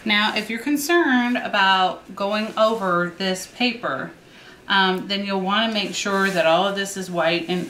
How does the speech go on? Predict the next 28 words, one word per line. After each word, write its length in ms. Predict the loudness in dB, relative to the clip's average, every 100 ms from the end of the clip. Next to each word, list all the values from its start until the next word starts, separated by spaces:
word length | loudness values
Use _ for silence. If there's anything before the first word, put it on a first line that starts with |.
| -4
or 160 | -2 0
the 80 |
color 380 | 0 0 2 2
that 240 | 2 -2 -2
you 80 |
want 240 | 2 4 4
it 120 | 2
here, 580 | 0 0 2 2 2 -2 -8 -18 -18 -18 -2
um, 540 | 2 4 4 2 0 -2
and 160 | 0 2
in 100 | 2
the 80 | 0
middle 300 | 0 0 0
before 380 | -2 -4 -2
you 100 | -2
start, 480 | -4 0 2 2 -2
um, 540 | 0 0 2 0 -4 -12 -20 -16 -6
you 120 | 0
know, 140 | 2
Mod 320 | 4 4 4 0 0
Podging 440 | 2 2 0 0
it 220 | 2 0 -2
or 200 | -6 -10 -16 -20 -20 -4
whatever 300 | 0 2 2
you're 80 | 2
gonna 180 | 4
do, 360 | 4 4 2 2
so, 540 | 0 0 2 4 2